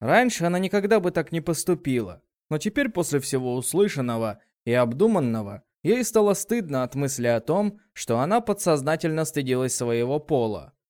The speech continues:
На Азраила устремился взгляд черных как ночь глаз, при этом радужка и зрачок фактически сливались в единое целое.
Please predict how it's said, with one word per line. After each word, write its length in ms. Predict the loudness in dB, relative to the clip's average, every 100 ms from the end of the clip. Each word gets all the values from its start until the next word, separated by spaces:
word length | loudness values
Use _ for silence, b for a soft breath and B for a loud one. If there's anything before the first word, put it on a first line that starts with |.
| _ _ -2
На 200 | 2 2
Азраила 480 | 4 2 2 4 4
устремился 600 | 2 -2 -2 -2 -2 -2
взгляд 380 | -2 0 0
черных 440 | 0 -2 -2 -4 -2
как 220 | -4 -2
ночь 220 | -4 -4
глаз, 460 | 0 2 2 0 -10 _ _ 0
при 140 | 4
этом 300 | 4 4 4
радужка 460 | 6 4 0 0 -2
и 180 | 0
зрачок 560 | -2 0 0 0 0 -4 _ _
фактически 640 | 2 2 2 -2 -2 -2 -2
сливались 580 | 2 4 6 4 0
в 40 | -4
единое 560 | -4 -2 -2 0 -2
целое. 640 | -2 0 0 0 -2 -8